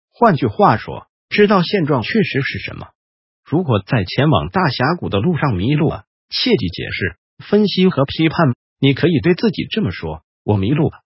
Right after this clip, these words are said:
不知道大峡谷在哪个方向。我正来到了一个小城镇。”步骤二，清楚描述自馈目的地。清楚地向自己说明想要创造的结果，“我想要到大峡谷。”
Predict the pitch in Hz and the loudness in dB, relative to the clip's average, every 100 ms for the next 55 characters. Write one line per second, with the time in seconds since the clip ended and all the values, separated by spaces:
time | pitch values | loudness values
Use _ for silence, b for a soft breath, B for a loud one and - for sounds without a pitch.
0 | _ - 180 185 165 208 160 123 117 165 | _ -2 0 2 2 2 2 2 -2 -2
1 | - - 156 120 73 - 113 120 123 - | -4 0 2 2 -2 -2 -2 -2 -6 -14
2 | _ _ _ _ - 104 - 220 110 120 | _ _ _ _ 0 0 2 0 2 2
3 | 160 110 80 151 139 - - - 71 - | 2 0 -2 -2 -2 -4 -8 -10 -8 -6
4 | - _ _ _ _ _ 202 151 160 117 | -8 _ _ _ _ _ 0 2 2 2
5 | 170 - _ _ - - 208 - 87 87 | 0 -4 _ _ -6 0 0 0 0 2
6 | 139 - 90 - 196 - 170 147 147 143 | 0 0 -4 0 -2 2 2 2 0 -2
7 | 135 104 _ _ _ _ _ - 175 180 | -4 -6 _ _ _ _ _ -6 -2 -2
8 | - 117 110 180 175 170 82 98 170 160 | 0 0 2 0 2 0 -2 -2 0 2
9 | 120 156 - 76 98 - 170 127 107 82 | 2 0 -4 -4 -6 -2 0 2 0 -2
10 | - 87 - - _ - 139 202 92 90 | -4 -8 -8 -18 _ 0 2 4 2 2
11 | 117 123 139 87 - 90 135 - | 0 -2 -4 -6 -6 -4 -4 -6